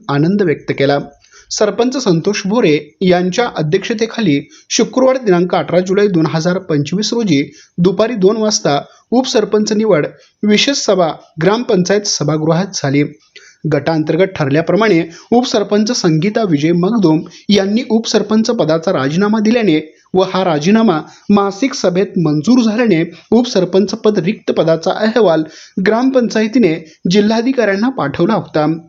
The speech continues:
विशेष सभेपूर्वी उपसरपंच पदाकरिता संजय परशुराम कांबळे व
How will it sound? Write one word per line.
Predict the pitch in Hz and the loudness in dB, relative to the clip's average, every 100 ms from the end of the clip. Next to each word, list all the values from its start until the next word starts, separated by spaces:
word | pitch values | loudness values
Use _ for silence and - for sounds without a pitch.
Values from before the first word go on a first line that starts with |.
| _ _ _ _ | _ _ _ _
विशेष | 147 143 185 | 0 2 0
सभेपूर्वी | 180 151 165 208 208 175 170 - - | -2 -2 0 2 4 4 2 -2 -2
उपसरपंच | 233 254 233 196 190 208 | 0 0 0 0 0 0
पदाकरिता | 208 160 165 196 254 226 165 165 - - | -2 -2 0 -2 -2 -2 -4 -6 -12 -4
संजय | 220 202 196 269 | 0 0 2 2
परशुराम | 254 170 - 208 208 | 2 0 0 0 0
कांबळे | 208 214 220 160 151 | -2 0 2 0 -2
व | - | -4